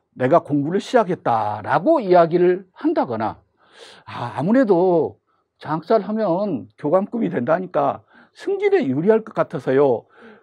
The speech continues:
실제로 이렇게 대답한 사람이 있습니다. 근데 이것은 어때요? 가장 낮은 점수가 되죠. 왜냐하면 내가 나의 목표를 정하고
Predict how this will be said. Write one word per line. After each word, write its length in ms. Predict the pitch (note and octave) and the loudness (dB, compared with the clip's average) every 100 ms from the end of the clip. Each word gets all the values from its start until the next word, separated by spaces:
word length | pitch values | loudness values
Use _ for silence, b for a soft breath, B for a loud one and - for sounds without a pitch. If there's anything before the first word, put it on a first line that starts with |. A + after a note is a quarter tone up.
| _ | _
실제로 340 | - - A#3+ | -10 0 0
이렇게 180 | A#3 G#3+ | 2 0
대답한 360 | G#3 G#3 G#3 A3+ | 0 0 0 -2
사람이 200 | G#3 C#3 | 0 -2
있습니다. 500 | - A3+ E3+ G2 - _ _ _ b b | -2 -2 -2 -6 -14 _ _ _ b b
근데 200 | B3 A#3 | 0 2
이것은 480 | E3+ E3 B3 B3+ - _ _ _ _ - | 4 4 2 0 -4 _ _ _ _ -12
어때요? 480 | B2 B3+ F#3+ D#4+ _ _ _ _ _ _ _ _ - | -2 2 2 0 _ _ _ _ _ _ _ _ -20
가장 420 | - C#3+ C#3+ D#3 | -12 -6 -2 -2
낮은 300 | A#2 B2 F3+ | -2 -4 -2
점수가 420 | F3 D#3 C3+ C3 | -2 -4 -4 -4
되죠. 540 | A2 F#2+ B2 C3 G2 - _ _ _ _ _ _ _ | -4 -4 -2 -2 -2 -12 _ _ _ _ _ _ _
왜냐하면 720 | A#3+ D#4 D4+ G3+ G#3+ C#3+ F#2+ F2+ _ _ _ _ | 4 8 8 6 2 0 -4 -16 _ _ _ _
내가 800 | B2 C#3+ E3 G#3 C#4+ D4+ C#4 - _ _ _ _ _ | -2 2 4 6 6 6 4 -4 _ _ _ _ _
나의 320 | C3 F3 G#3+ | 4 8 8
목표를 400 | E3 D3+ G#3+ F#3 | 6 2 2 2
정하고 540 | E3 E3 D#3+ D#3 D#4 | 2 2 2 2 -2